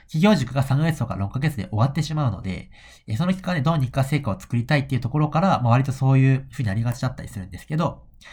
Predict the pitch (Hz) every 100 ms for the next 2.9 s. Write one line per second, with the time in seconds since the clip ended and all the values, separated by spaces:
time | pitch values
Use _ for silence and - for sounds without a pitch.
0 | - - - - 113 110 107 98 95 -
1 | - 120 117 135 - 220 - - 247 208
2 | 135 120 117 220 143 110 - 104